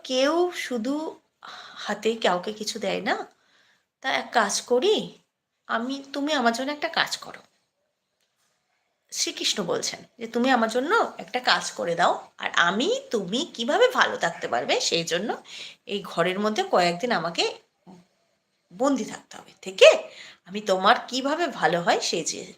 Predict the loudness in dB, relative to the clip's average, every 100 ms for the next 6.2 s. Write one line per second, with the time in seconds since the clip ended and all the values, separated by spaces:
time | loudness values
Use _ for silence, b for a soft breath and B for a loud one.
0 | -14 -10 -6 0 0 0 -4 -4 -12 -14
1 | -12 -12 -12 _ -10 -8 -8 -4 0 0
2 | 2 -2 -2 B B B -6 -4 0 0
3 | -2 -6 -14 -8 -2 -2 -4 _ B -16
4 | B 0 2 2 2 2 2 0 0 -2
5 | -2 0 2 2 -2 -4 -4 -4 -6 -8
6 | -10 -8